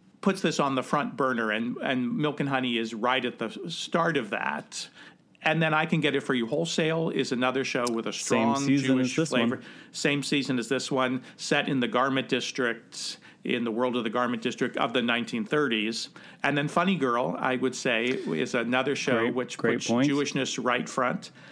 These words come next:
Speaker 1: And then Fiddler.
Speaker 2: Hmm.
Speaker 1: All of those within four years, basically four or five years.
Speaker 2: Wow.
Speaker 1: Except
Speaker 2: Yeah.
Speaker 1: for, uh, Wish You Were Here, which is back in the fifties.
Speaker 2: We also would need to talk, because obviously Molly Picone is gonna come up,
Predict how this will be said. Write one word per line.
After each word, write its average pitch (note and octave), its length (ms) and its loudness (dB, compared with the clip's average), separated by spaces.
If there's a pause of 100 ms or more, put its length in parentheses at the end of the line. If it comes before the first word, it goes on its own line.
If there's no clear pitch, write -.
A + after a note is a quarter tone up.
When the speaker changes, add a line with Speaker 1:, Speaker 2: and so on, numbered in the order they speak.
(260)
Speaker 1:
And C#3+ 180 2
then D#3+ 140 2
Fiddler. G#3 400 -2 (500)
Speaker 2:
Hmm. B2 200 4 (580)
Speaker 1:
All E3 240 4
of D#3+ 100 0
those C#3+ 320 2
within C3 400 2
four B2+ 240 2
years, B2 380 0
basically - 340 -4
four B2 180 -2
or A2+ 60 0
five G#2+ 300 -2
years. - 560 -6 (100)
Speaker 2:
Wow. G#2 280 0 (380)
Speaker 1:
Except C#3+ 280 2
Speaker 2:
Yeah. C#3+ 40 0
Speaker 1:
for, C3 300 2
uh, A#2 300 0
Wish D#3 260 0
You B2+ 80 2
Were A#2+ 80 0
Here, A#2 220 2
which G2+ 160 -4
is A2+ 80 -6
back - 280 -4
in A#2+ 120 -4
the - 60 -8
fifties. - 500 -8 (420)
Speaker 2:
We C#3+ 220 4
also D3 320 2
would B2+ 200 4
need A#2 220 4
to B2 100 0
talk, A2 280 0
because A2+ 260 2
obviously G#2+ 400 2
Molly G#2 260 2
Picone A2 320 -2
is G2 60 -4
gonna G#2 180 0
come G#2 200 0
up, - 160 -2